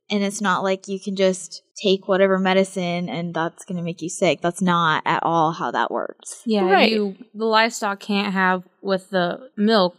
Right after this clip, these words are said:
Speaker 2: dairy cows can't have any trace in their system when they go to a lot.
Speaker 3: But when the cows are milked, all that milk is tested. And then if it even has a little bit of a trace of an antibiotic,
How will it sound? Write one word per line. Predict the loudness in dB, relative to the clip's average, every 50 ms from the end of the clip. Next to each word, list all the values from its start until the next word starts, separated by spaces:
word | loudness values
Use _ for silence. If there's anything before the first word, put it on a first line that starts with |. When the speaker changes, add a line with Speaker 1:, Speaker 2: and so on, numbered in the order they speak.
| _ _ 0
Speaker 2:
dairy | 2 4 4 4 2
cows | 2 2 2 2 2 -2
can't | -4 -6 -6 -6 -4
have | -2 -2 -2 0 -2 -4 -6 -10 _
any | -6 -4 -2 -2 -2 -4 -6
trace | -10 -16 -6 0 0 0 0 0 -4 -10 -16 -18 -14 -6
in | -2 0 2
their | 2 0 0
system | 0 -4 -4 -4 -4 -6 -6 -6 -6 -8 -6
when | -4 -2 0 0 0
they | 0 2 0 0 0 -2
go | 0 2 2 2 4 2 0 -2 -4 -6 -10 -16 -10
to | -6 -4
a | -2 -2
lot. | -2 -2 -2 -4 -4 -8 -12 _ -20 _ _ _ _ _
Speaker 3:
But | 0 0 2
when | 2 2 2 2
the | 2 0
cows | 2 2 2 2 4 2
are | 2 2
milked, | 2 4 4 4 4 4 2 0 -4 -8 -14 _ _ _
all | -2 0 2 2
that | 2 2 2 2
milk | 2 2 2 2 0 -4
is | -8 -8 -10
tested. | -16 -6 -4 -4 -4 -4 -4 -4 -4 -4 -4 -6 -10 -14 _ _ _ _ _ -4
And | -2 -2 0
then | 0 0 0 0
if | -2 -4 -2 2
it | 2 2 2 0 _
even | -6 -4 -4 -4 -4 -4
has | -2 -2 -2 -2 -2 -4 -6
a | -6
little | -4 -4 -2 2 2 2 2 2
bit | 0 0 0
of | 0 0
a | 0 -4
trace | -6 -6 -4 -4 -4 -4 -4 -6
of | -8 -8
an | -8 -8 -10
antibiotic, | -10 -8 -4 -4 -4 -4 -4 -4 -4 -2 -2 -2 -4